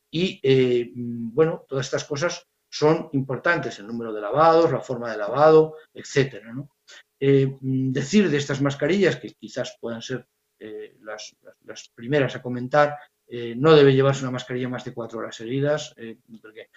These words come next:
acaba humedeciéndose y acaba perdiendo su capacidad de filtro. Yo creo que eso hay que, eh, tenerlo en cuenta, ¿no? Eh, creo que estas son, cualquier establecimiento las puede vender, no solamente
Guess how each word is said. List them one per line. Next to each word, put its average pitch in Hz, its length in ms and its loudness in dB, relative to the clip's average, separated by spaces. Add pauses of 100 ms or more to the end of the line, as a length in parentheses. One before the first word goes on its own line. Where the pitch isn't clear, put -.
(140)
acaba 143 300 4
humedeciéndose 151 800 -2
y 147 100 -2
acaba 120 260 -8
perdiendo 123 400 -10
su 117 280 -12 (280)
capacidad 123 440 -10
de 123 60 -6
filtro. 120 360 -10
Yo 113 120 -16
creo 117 200 -16
que 117 100 -20
eso 120 280 -14 (280)
hay 117 180 -12
que, 127 320 -10
eh, 113 120 -18
tenerlo 117 380 -10
en 113 80 -12
cuenta, 110 400 -14
¿no? 127 200 -18 (420)
Eh, 131 380 0 (100)
creo 160 160 4
que 135 60 -2
estas 135 200 -2
son, 123 300 -4 (200)
cualquier 139 320 -2
establecimiento 127 680 -2
las 117 260 -12
puede 120 220 -8
vender, 147 380 -2
no - 100 -6
solamente 110 640 -14